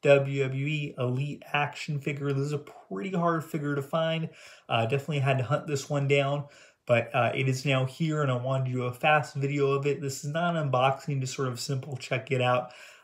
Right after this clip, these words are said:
Uh, I like putting up these videos because it sort of helps people, uh, better see what the figure actually looks like, uh, in real life, sort of versus when you go on a website to buy it and maybe it looks better, maybe it looks worse. So, uh, without further ado, uh, this is in the box. Let's check it out.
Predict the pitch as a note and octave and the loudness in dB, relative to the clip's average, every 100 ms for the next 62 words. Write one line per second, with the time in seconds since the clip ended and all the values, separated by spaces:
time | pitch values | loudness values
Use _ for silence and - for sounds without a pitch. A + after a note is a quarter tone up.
0 | - A#2+ A2+ C3 D3 D3 D#3+ D3 C#3 C3+ | -4 0 2 2 2 0 -4 -2 -2 2
1 | C3+ C3+ B2+ - C3 A#2+ C#3+ C3+ C3 - | 2 2 -2 -2 -2 0 0 0 -2 -4
2 | C#3+ C3+ C3 A#2+ A#2 A2+ A#2+ A#2+ - - | -6 -2 -2 -2 -4 -4 -4 -4 -10 -20
3 | _ - D3+ D3+ - D3+ C#3 B2+ A#2+ E3+ | _ -2 0 0 -2 -2 -2 -2 -4 -6
4 | E3+ F#3+ - C3 A2+ A#2 A2+ - - C#3 | -4 -4 -4 -6 -4 -2 -4 -4 -2 0
5 | C3 C3 - - - _ - A#2 B2 C3 | 0 -2 -12 -20 -20 _ -2 0 0 -2
6 | B2+ D3 C3+ A2 G#2+ A#2 - - _ - | -2 0 0 0 0 -2 -6 -18 _ -6
7 | C#3 B2 A2+ A#2 A#2 - A2 - A#2+ A#2 | -2 0 0 0 -2 -4 -4 -4 -4 -2
8 | A#2+ A#2+ A2+ A2 A2 A#2 A2+ - B2 C3+ | 0 0 0 -4 -4 -4 -4 0 0 0
9 | A#2+ A#2 A2+ A#2 A#2 A2+ A2+ A2+ A2+ A2+ | -2 2 2 2 2 0 -2 -6 -6 -8
10 | A2+ A2+ A2+ A2 A2 - C#3+ C#3 C3+ B2 | -6 -4 -4 -4 -8 -2 2 2 0 -2
11 | A2+ C#3 C3+ B2+ B2 B2 A#2+ - - - | -4 -6 -8 -4 -2 -2 -4 -10 -14 -20
12 | - - _ - - B2 A#2 A2+ B2 C3 | -20 -20 _ -4 2 4 6 4 4 4
13 | C3 C3+ C3 B2+ C#3 E3 D#3+ - A#2 A#2+ | 2 0 -2 -2 -2 -2 -2 0 2 2
14 | B2 B2 B2+ B2 B2+ C#3+ - - A#2 - | -4 -6 -4 0 2 2 -2 -8 -8 -6
15 | C3+ C3+ D3 F3 - | -4 0 2 0 -2